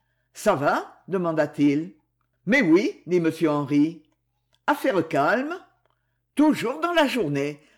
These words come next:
mais on ne s'en plaint pas, ça repose un peu la tête. » Et monsieur Henry passa la main sur son front comme un homme accablé de soucis.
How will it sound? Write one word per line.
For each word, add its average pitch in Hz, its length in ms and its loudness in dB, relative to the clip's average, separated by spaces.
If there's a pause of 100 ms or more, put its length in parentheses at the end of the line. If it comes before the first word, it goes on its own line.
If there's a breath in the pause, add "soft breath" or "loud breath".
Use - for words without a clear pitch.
mais 269 320 0
on 330 80 -4
ne 240 100 2
s'en 302 220 0
plaint 165 320 -2
pas, 117 320 -4 (200 loud breath)
ça 214 140 0
repose 254 420 -2
un 170 120 0
peu 302 240 -4
la 320 100 2
tête. » 131 540 -4 (1000 soft breath)
Et 151 100 -4
monsieur 254 280 -2
Henry 233 340 -2
passa 170 300 -2
la 143 140 -2
main 190 180 -4
sur 185 160 -8
son 131 240 -6
front 175 380 -6 (240 loud breath)
comme 208 180 0
un 147 160 -2
homme 262 240 0
accablé 233 480 -2
de 320 100 0
soucis. 135 680 -6